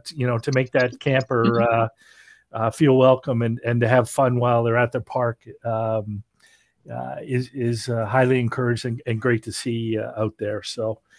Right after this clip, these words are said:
um, you know, that's, uh, that's all I got starting out anyway.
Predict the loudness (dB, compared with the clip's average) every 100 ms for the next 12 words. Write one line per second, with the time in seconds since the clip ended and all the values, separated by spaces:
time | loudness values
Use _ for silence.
0 | -20 _ _ -10 -4 -2 0 -2 -6 -12
1 | _ _ _ _ _ -20 _ -4 2 2
2 | 0 -2 0 2 0 0 2 4 2 0
3 | -2 -8 -4 -2 0 0 0 -2 -4 -6
4 | -8